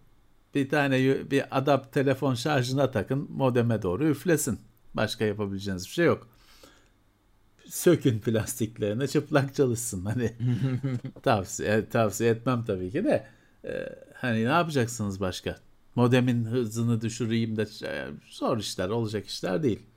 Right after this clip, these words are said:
Speaker 1: Maillere bakacağım, tamam. Dark Hardware mailine bakacağım. Yayından sonra bakarım. Ee, garantisi varken bozulan, e,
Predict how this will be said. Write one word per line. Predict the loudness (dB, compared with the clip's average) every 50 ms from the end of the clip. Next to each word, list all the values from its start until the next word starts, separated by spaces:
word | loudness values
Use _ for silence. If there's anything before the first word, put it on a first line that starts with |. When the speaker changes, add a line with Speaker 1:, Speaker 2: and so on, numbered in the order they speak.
| _ _ _ -20 -20 _ _ _ _ _ _ _ _ _ _ -2
Speaker 1:
Maillere | 2 6 8 8 8 8 8 4 4 2 2 2 2
bakacağım, | 2 2 2 2 4 2 2 2 0
tamam. | -2 -2 0 0 0 -2 -4 -6 -10 _ _ -2
Dark | 0 0 0 2 2
Hardware | 2 0 0 2 2 0 2 2
mailine | 0 -2 0 0 0 0 0 0 0 0 0
bakacağım. | -2 -2 -2 -2 0 0 0 -2 -2 -6 -14 _ _ _ _ _ _ _ _ _ _ _ _ _ -4
Yayından | -2 0 0 0 0 0 0 0 0
sonra | 0 2 2 2 2 2 0
bakarım. | -2 -2 0 2 2 2 0 -2 -6 -14 -20 _ _ _ _ _ _ _ _ _ _ _ _ _ -20 -20 -20 -20 _ -20 -20 -20 _ _ _ _ _ _ _ _ _ _ _ _ _ -8 -4
Ee, | -2 -2 -2 -2 -4 -6 -8 -16 -20 -20 _ _ _ _ _ _ _ _ _ _ _ _ _ _ _ _ _ _ _ _ _ _ _
garantisi | 0 2 4 4 4 4 2 0 -2 0 2 2 4
varken | 4 4 2 2 2 2 2 2 2
bozulan, | 2 2 2 2 2 2 2 0 -2
e, | -4 -4 -4 -6 -6